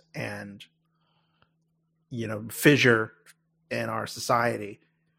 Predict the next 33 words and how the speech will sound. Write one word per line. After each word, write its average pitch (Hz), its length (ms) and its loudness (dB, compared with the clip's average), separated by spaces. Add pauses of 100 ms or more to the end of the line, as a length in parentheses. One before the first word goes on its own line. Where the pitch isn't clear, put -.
(300)
It's 127 120 -4
just 135 120 -2
interesting 143 400 0
seeing 127 320 6
how 120 200 8
they, 113 420 2 (460)
I, 160 140 10
I, 160 300 4
I, 147 100 8
I 156 220 8
almost 165 280 6
for-, 139 180 8
forget 147 540 6
that 135 80 0
back 131 260 6
in 123 200 4
our 147 200 10
childhood 120 580 6
in 113 120 0
the, 104 120 0
in 120 180 2
the 123 140 2
eighties 127 260 2
and 120 100 2
nineties 123 380 4
that 113 120 -6
they 127 120 2
were 120 140 2
kind 127 220 4
of 113 220 -6
benign 120 680 8
and 101 100 -6
comical. 123 540 4